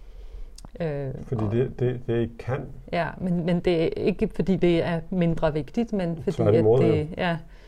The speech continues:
Speaker 1: det bare ikke
Speaker 2: Det
Speaker 1: er
Speaker 2: var
Speaker 1: lige så
Speaker 2: det,
Speaker 1: spiseligt.
Speaker 2: det, det er ikke salgbart.
Speaker 1: Nej.
Speaker 2: Præcis. Og det er jo netop, som du siger, apropos ideologi, at det talte vi med vores egne børn om her for ikke så lang tid siden, ikke? Altså,
Speaker 1: Mm.
Speaker 2: hvad er det, der driver,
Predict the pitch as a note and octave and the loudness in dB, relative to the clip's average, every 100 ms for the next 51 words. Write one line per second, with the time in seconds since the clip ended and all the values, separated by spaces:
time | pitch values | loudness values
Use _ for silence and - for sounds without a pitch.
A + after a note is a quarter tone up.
0 | - - E3 E3+ D#3 D3+ C3 - D#3+ F3+ | -20 -12 -6 0 0 2 4 6 6 4
1 | B2+ - E3 - - - B2+ A#2+ G#2 - | 2 2 -2 -2 -4 -2 2 0 0 0
2 | A#2+ A2+ - A#2+ A#2 A2+ G2+ - - F3 | 0 0 0 0 2 0 0 -2 -8 -6
3 | D3+ - - - A#2 - A2 G2+ - - | -6 -12 -16 -10 -10 -6 -6 -6 -10 -14
4 | - B2 B2+ C3 A#2+ A#2+ A#2+ A#2 G#2 G#2 | -8 0 6 8 10 8 6 2 -4 -4
5 | A2 G#2 G#2 G#2+ - A2+ A#2 A2 G#2 G#2+ | -2 -2 -2 -6 -2 -2 -2 -6 -6 -4
6 | G2+ - A#2 G#2+ - G#2 - - - - | -4 -6 -6 -6 -6 -8 -10 -14 -18 -18
7 | - - - G#2+ - A2 F#2+ G2+ G2+ G2 | -18 -16 -12 -8 2 4 4 2 2 2
8 | G2+ F#2+ G#2+ G#2+ A2 G#2+ G#2+ F#2+ G#2 G2 | -2 -2 -2 0 0 0 -2 -2 -4 -6
9 | G#2+ F#2+ F#2+ B2+ A2 - A2+ G2 G2 G#2+ | -2 -2 -4 -8 -10 -10 -6 -6 -4 -8
10 | - G#2+ - A2 G#2 G#2+ G#2 G#2 - G2 | -10 -14 -6 -4 -2 -4 -6 -8 -8 -10
11 | - - F#3+ F3 E3 A2 A2 A2 A2+ A2 | -12 -6 -2 -2 0 2 4 4 2 0
12 | - B2 B2 A#2 | 0 0 2 2